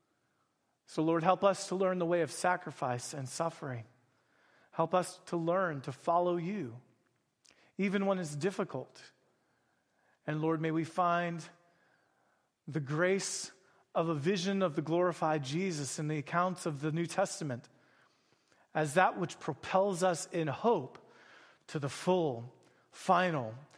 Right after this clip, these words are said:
coming and power and glory of Jesus Christ, with whom we will live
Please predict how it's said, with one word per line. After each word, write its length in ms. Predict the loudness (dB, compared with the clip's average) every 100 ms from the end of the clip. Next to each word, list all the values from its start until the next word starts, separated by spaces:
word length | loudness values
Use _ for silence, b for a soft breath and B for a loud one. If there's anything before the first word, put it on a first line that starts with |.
| b
coming 520 | 0 2 4 0 -2 -6
and 180 | -6
power 460 | 4 6 6 6 2
and 240 | 0 -4
glory 440 | 0 2 2 2 0
of 160 | -4
Jesus 440 | -4 -2 -2 -4 -6
Christ, 340 | -4 -4 -4
with 120 | -10
whom 260 | -4 -2 0
we 120 | 0
will 140 | -2 -2
live 340 | 0 -2 -6